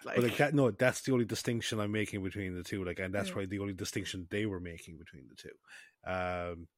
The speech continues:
Speaker 1: but yeah, it's still a bit, eh.
Speaker 2: Yeah, 'cause, like, if we think back to Android Invasion, where he had a similar
Speaker 1: Hmm.
Speaker 2: moment, right, with, um,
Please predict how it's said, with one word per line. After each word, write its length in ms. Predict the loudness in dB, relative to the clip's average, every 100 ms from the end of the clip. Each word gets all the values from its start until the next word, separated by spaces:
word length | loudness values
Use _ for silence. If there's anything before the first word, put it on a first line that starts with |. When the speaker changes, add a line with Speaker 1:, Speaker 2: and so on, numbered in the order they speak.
| _
Speaker 1:
but 100 | -2
yeah, 160 | 0 0
it's 240 | 0 -4 -4
still 400 | -4 -4 -4 -6
a 80 |
bit, 220 | -4 -4 -4 -10 -14 _ _ _ _
eh. 300 | -10 -4 -4 -4 -6 -8 -8 -12 _ _ _ _ _ _ -18 -16 -18 -20 _
Speaker 2:
Yeah, 140 | 0 0
'cause, 180 | 0 0
like, 220 | -2 -4 _ _ _ -20 -20 -20 _ -8
if 160 | -4 0
we 60 | 0
think 220 | 0 -2
back 180 | -2 -2
to 140 | -4
Android 380 | -2 0 -2 -2
Invasion, 480 | -4 -2 -2 -2 -4
where 80 | -2
he 140 | 0
had 120 | 0
a 60 | -2
similar 640 | -4 -4 -2 -4 -4 -8 _ _ _ _ _ _ -6
Speaker 1:
Hmm. 120 | 0
Speaker 2:
moment, 500 | 2 0 -2 -8 -16
right, 360 | -14 -8 -8 -8 _ _ _ -14
with, 180 | -12 -12 -16 _ _ _
um, 360 | -10 -10 -12